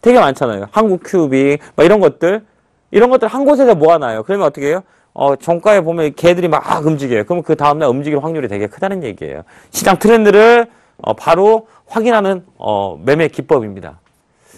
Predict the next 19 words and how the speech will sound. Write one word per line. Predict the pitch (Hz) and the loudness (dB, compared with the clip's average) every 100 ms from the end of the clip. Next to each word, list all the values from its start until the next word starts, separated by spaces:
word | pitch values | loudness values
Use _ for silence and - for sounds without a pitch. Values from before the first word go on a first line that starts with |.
| - _ - | -20 _ 0
자, | 147 | 2
아셨죠? | 156 139 107 - - | 2 -2 -4 -6 -20
자, | - 151 131 123 | 0 2 2 2
벌써 | 175 190 | 0 2
또 | 226 180 | 0 0
한 | 208 | 0
시간이 | 208 190 | 0 -2
거의 | 127 131 | -2 -4
다 | - 107 | -4 -10
갔네요. | 113 131 127 107 135 - _ _ _ _ | -6 -2 0 0 -2 -10 _ _ _ _
시간 | - - 220 | 0 2 2
진짜 | 175 202 | 2 0
빨리 | 220 185 | 2 2
가죠. | 135 107 101 - _ _ _ - | 2 0 -4 -8 _ _ _ 0
자, | 165 | 2
아까 | 202 240 | 4 4
말씀해 | 180 190 254 240 240 220 202 | 4 -2 -4 -2 -2 -2 0
드렸던 | 196 214 208 | 0 0 -2
것처럼, | 175 175 175 | -2 0 0